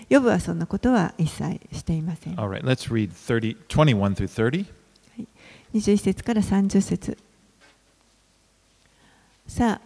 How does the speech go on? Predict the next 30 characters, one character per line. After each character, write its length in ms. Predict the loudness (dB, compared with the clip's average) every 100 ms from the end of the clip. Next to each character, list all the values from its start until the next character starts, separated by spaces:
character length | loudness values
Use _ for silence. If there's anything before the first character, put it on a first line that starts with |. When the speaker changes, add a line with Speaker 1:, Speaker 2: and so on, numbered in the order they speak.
| -2
Speaker 1:
あ、 40 | 2
あ 40 |
な 120 | 2
た 140 | 4 2
は 100 | 2
神 260 | 0 0
と 100 | 2 4
和 220 | 6 4
ら 140 | 2
ぎ、 180 | 2 -2 -4
平 340 | -2 2 4
和 180 | 6 6
を 40 | 4
得 180 | 4 2
よ。 180 | 0 -6 -20 -20 -20 -2
そ 160 | 4
う 40 | 4
す 160 | 4
れ 100 | 4
ば、 220 | 4 2 0 -2
あ 80 |
な 120 | 0 2
た 100 | 0
に 120 | 0
幸 400 | 0 2 4 2
い 80 | 0
が 120 | -2
来 160 | 0 0
よ 200 | 2
う。 80 | -2